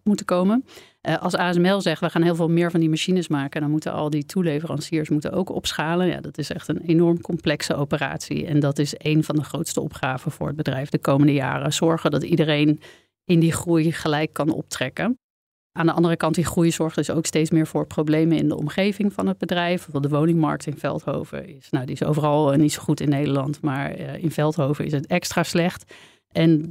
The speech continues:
ja, dat kost het bedrijf onder andere heel veel goodwill. Die, die groei begint onderhand te knellen. Nou, dat is een van de dingen die hij moet aansturen. Ook een beetje het aannemen van duizenden mensen, nieuwe personeelsleden per maand. De, de, ga er ook maar aan staan.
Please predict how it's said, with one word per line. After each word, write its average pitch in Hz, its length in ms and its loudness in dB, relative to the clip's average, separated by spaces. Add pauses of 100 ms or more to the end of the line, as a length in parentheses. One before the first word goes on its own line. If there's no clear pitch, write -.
ja, 131 200 -4
dat - 180 -14
kost - 180 -8
het 139 100 -4
bedrijf 143 280 -2
onder 151 160 2
andere 151 180 0
heel 151 120 2
veel 147 300 0
goodwill. 180 580 4 (400)
Die, 214 160 0
die 208 160 4
groei 247 220 2
begint 214 300 0
onderhand 185 360 2
te 175 60 -8
knellen. 214 360 2
Nou, 147 140 0
dat 160 140 -2
is 175 80 0
een 190 180 -2
van 190 120 -2
de 185 100 0
dingen 185 260 0
die 175 160 0
hij 175 120 -2
moet 170 160 0
aansturen. 175 540 -2
Ook 131 120 -4
een 143 160 -4
beetje 151 180 -4
het 151 100 -4
aannemen 151 520 2
van 147 200 -2
duizenden 151 420 2
mensen, 147 380 0
nieuwe 156 260 2 (180)
personeelsleden 151 720 0
per 151 140 -2
maand. 143 440 0
De, 170 180 0
de, 170 100 -6
ga 170 200 -4
er 151 80 -2
ook 160 120 0
maar 208 120 4
aan 202 140 2
staan. 214 320 -2